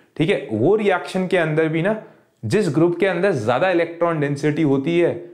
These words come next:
वो माइग्रेट करता है। फिनाइल और अगर आप इथाइल दोगे ना, फिनाइल शिफ्ट करेगा, ठीक है। तो ये थोड़े कॉन्सेप्ट सही करो, मैंने ये डिकोड किया है, phenol, phenol को भी मैंने समझाया है, जरूर देखना। तो ये लॉजिक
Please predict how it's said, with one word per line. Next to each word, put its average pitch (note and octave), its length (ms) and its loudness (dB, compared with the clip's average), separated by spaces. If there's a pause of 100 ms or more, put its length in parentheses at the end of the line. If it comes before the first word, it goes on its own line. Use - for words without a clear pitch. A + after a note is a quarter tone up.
(160)
वो C#3+ 120 2
माइग्रेट C#3 440 0
करता C#3+ 240 0
है। D#3+ 200 -4
फिनाइल D3+ 580 0
और D3 220 0
अगर D3+ 220 0
आप D3+ 360 -2 (400)
इथाइल D3 420 0
दोगे D3 220 2
ना, G#3 100 -2
फिनाइल C#3+ 400 0
शिफ्ट D3 280 -4
करेगा, C#3 320 0 (600)
ठीक D#3+ 140 2
है। F#3 60 2
तो F3 120 -6
ये F3 220 0
थोड़े F3 140 2
कॉन्सेप्ट E3 440 0
सही D#3+ 200 0
करो, F3+ 440 0
मैंने C3 240 0
ये D3 100 2
डिकोड D3 460 0
किया D#3+ 200 2
है, G#3+ 220 0
phenol, D3 400 0
phenol D3+ 560 0
को D#3 160 0
भी E3+ 120 0
मैंने E3 260 0
समझाया D#3+ 500 0
है, F3 160 0 (340)
जरूर D#3 380 2
देखना। C3 360 -2 (160)
तो C3+ 60 0
ये D3+ 120 2
लॉजिक C3 460 0